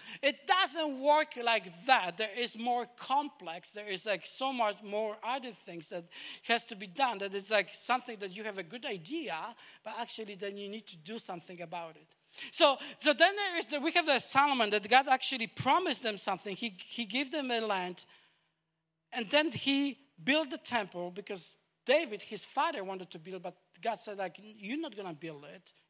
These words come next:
Your son gonna build it." So he built the temple, and then when he built it, he asked people to come. They gathered, the, the whole nation gathered together to start worshiping God. And that what, when I read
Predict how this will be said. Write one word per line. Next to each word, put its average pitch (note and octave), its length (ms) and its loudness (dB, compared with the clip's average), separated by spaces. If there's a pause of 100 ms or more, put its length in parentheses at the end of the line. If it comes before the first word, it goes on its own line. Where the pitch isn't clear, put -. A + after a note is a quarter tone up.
Your F#3 80 -10
son B3 320 -6
gonna F3 240 -12
build D#3 240 -18
it." - 280 -20 (460)
So C4+ 140 0
he D4 140 2
built G#4 240 -2
the D#4+ 180 2 (240)
temple, G#3 500 -2 (240)
and A#3+ 120 -6
then D#4+ 260 4 (540)
when C4+ 160 4
he F#4+ 200 4 (160)
built C#4 300 0
it, F#3+ 160 -2
he C#4 400 -2 (140)
asked D#4 580 0
people B3 440 -8
to - 120 -16
come. F#3+ 340 -10
They F#3+ 120 -6
gathered, G3 560 -6
the, F#3+ 280 2
the F#3 60 -10
whole B3 180 -4
nation A3 380 -4
gathered G#3 260 -4
together F3+ 320 -8
to F3+ 80 -12
start F#3 220 -8
worshiping G3+ 480 -10
God. F3 220 -10 (320)
And G#3 120 -4 (120)
that F#4 200 2 (140)
what, C4 160 0 (240)
when B3 180 0
I G#3+ 140 2
read B3+ 240 -2